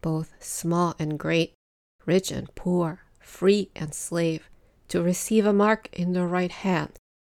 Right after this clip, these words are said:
or in their foreheads, that no one could buy or sell who did not have the mark, the name of the beast, or the number of his name. Here is wisdom.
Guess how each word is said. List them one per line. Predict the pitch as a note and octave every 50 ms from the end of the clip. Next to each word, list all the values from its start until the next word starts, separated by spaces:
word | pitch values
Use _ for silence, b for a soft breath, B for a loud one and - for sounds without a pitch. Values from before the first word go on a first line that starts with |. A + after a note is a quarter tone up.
| _ _ _
or | - F#3+ G#3+ G3 -
in | F#3 F3
their | E3+ E3 D#3+
foreheads, | - - G#3 G#3 F#3+ - - E3 - _ - - - - _ _ _ _ _ _ _ _ _ _ _ _ -
that | - G3 F#3+ F#3+
no | G#3 G#3+ A#3+ B3+
one | C4 B3 A3
could | - - F#3 F3 D#3+
buy | F3 G3 G3 F#3+ F#3+ F3
or | E3 D#3
sell | - - - F3+ F3 E3+ D#3+ D3+ - _ _ _ _ _ _ _ _ -
who | - G3+ G3
did | F3+ F#3 F3+
not | F3+ F#3 F#3+ F#3 - - - -
have | D#3 D3+ - -
the | - D3
mark, | D3+ D#3 D3+ C#3+ - - - - _ _ _ _ _ _ _ _ _ _ _ _ _ _ _ _ _ _ -
the | - E3+
name | E3+ F#3 G3 G3+ G3 G3 F#3+
of | E3+ -
the | D#3+
beast, | D3 F3+ F#3+ F#3 D#3+ - - - - - - _ _ _ _ _ _ _ _ _ _ _ _
or | - E3
the | D#3+ E3+ E3+ F3 F#3
number | G3 F#3+ F3 F3 E3
of | D#3 D3+
his | E3 D3+ -
name. | D#3+ E3 E3+ E3+ D#3+ D3+ D#3 - _ _ _ _ _ _ _ _ _ _ _ _ _ _ _ _ _ _ _ _ _ _ _ _
Here | - - - A3+ A3+ A#3+ A#3+ A3+ -
is | G3 G3 F#3+ F#3+ - -
wisdom. | D#3 F3+ F3 D#3+ D3+ E3 D#3 C#3+ C#3+ D3